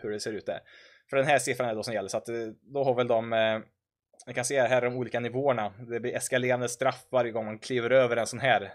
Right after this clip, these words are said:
eh, summa här. Tvåhundratrettio, tvåhundrafemtio, tvåhundrasjuttio och tvåhundranittio miljoner. Förut var det bara tre gånger, men de la till en fjärde där, kallas det för the Steve Cohen tax. Så inte någon så här superrik, eh, ägare som han är och kan komma med där riktigt hur mycket de vill.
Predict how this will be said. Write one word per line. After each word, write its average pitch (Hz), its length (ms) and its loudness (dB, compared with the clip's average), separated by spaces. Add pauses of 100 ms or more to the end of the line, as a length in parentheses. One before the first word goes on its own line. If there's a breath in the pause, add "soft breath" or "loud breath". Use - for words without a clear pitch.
(140)
eh, 104 140 -6
summa 98 300 -4
här. 95 160 -4
Tvåhundratrettio, 110 600 -6
tvåhundrafemtio, 104 640 -6
tvåhundrasjuttio 101 560 -10
och - 140 -20
tvåhundranittio 120 720 -8
miljoner. 104 440 -6 (440 loud breath)
Förut 123 200 0
var 120 100 2
det 110 60 2
bara 104 120 0
tre 123 240 0
gånger, 117 180 -2
men 104 120 -6
de 110 120 -4
la 117 80 2
till 120 200 -2
en 110 60 -4
fjärde 117 300 -2
där, 113 160 0
kallas 107 260 -2
det 110 120 -2
för 107 100 -10
the 101 220 -6
Steve 123 320 -6
Cohen 147 380 2
tax. 110 320 -2 (500 soft breath)
Så - 100 -8
inte 117 120 -8
någon 110 200 -2
så - 100 -4
här 104 80 0
superrik, 123 680 -4
eh, 113 480 -2
ägare 107 180 0
som 120 120 -6
han 127 120 0
är 113 160 0
och 104 80 -4
kan 110 140 -10
komma 101 260 -6
med 104 80 -8
där 98 180 -8
riktigt - 320 -16
hur 151 140 -4
mycket 120 220 -6
de 110 60 -6
vill. 95 200 -8